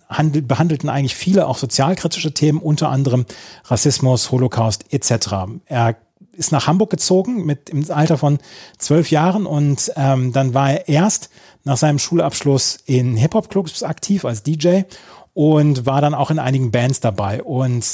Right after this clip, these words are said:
im Jahr neunzehnhundertneunzig kam er dann allerdings in Haft, weil er einer Frau bei einem Streit Brüche zugezogen hat im Gesicht und einem Mann einen mehrfachen Armbruch mit einem Ba-, Baseballschläger zugefügt hat. Da war er dann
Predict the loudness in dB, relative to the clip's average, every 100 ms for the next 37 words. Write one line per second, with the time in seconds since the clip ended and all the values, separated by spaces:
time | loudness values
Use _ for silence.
0 | -8 _ 0 2 2 2 0 2 2 2
1 | -2 -4 -2 0 2 0 0 0 0 -2
2 | -4 0 -2 -2 -12 -16 _ _ _ 0
3 | 0 2 0 0 0 2 2 0 -2 -4
4 | -2 0 0 -2 -8 -14 -2 0 0 -2
5 | -2 0 0 2 0 0 -2 -2 0 0
6 | -2 -12 -18 -20 -12 -4 0 2 2 2
7 | 2 0 2 2 2 0 -2 -2 0 2
8 | 2 0 0 0 2 0 2 0 0 -2
9 | 0 0 0 0 -2 -10 _ _ -6 0
10 | 0 0 -2 -2 0 0 0 0 0 2
11 | 2